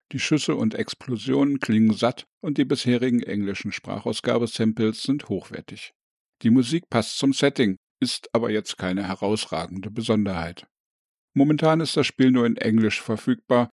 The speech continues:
es sind aber zum Start des Early Access bereits neun verschiedene Sprachen in Vorbereitung.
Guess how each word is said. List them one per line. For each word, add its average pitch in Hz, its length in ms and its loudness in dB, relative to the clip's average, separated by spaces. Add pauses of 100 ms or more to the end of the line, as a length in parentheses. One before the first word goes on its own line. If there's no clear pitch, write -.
es 127 160 -2
sind 135 180 2
aber 117 180 2
zum 113 220 0
Start 110 380 -2
des - 120 -10
Early 104 340 -2
Access - 400 -8
bereits 107 360 0
neun 107 260 4
verschiedene 127 580 -4
Sprachen 92 520 -4
in 104 80 -6
Vorbereitung. 98 760 -4